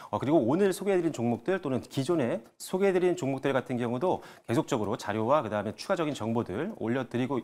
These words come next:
있으니까요. 어, 이런 것들도 참고하시고 네이버 밴드로 들어오시면 좋을 것 같습니다. 자, 그래서 다음 시-, 이 시간에도 역시나 돈 종목들과 그다음에 유사 섹터들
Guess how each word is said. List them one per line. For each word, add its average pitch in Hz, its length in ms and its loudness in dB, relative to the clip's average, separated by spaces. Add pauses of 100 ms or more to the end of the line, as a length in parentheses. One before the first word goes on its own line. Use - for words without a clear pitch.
있으니까요. 135 640 0 (300)
어, 98 180 2
이런 156 160 6
것들도 123 380 0
참고하시고 151 640 2
네이버 95 180 -6
밴드로 98 540 -4 (180)
들어오시면 107 480 -4
좋을 110 200 -6
것 107 100 -2
같습니다. 90 500 -4 (920)
자, 156 180 10
그래서 190 280 10
다음 220 280 12
시-, - 160 2
이 170 80 4
시간에도 202 380 6
역시나 131 440 4
돈 151 220 2
종목들과 131 760 4
그다음에 117 580 2
유사 120 180 0
섹터들 151 560 0